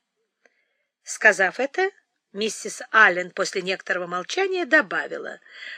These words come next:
"Он такой славный молодой человек". "Вы, разумеется, правы", —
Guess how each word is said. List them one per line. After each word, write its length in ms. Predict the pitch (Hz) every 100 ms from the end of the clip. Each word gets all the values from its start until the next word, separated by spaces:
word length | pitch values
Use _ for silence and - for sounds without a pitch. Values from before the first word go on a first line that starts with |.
| - - -
"Он 120 | 320
такой 300 | 359 - 349
славный 1000 | - - 381 415 240 170 185 170 170 -
молодой 480 | 196 202 196 214 214
человек". 920 | - 214 202 190 208 269 _ - _ _ _ _ _ _ _ _ _ _ _ _ _ _ _ _ _ - -
"Вы, 100 | 196
разумеется, 640 | 202 196 202 202 208 - 226
правы", — 520 | - 349 415 175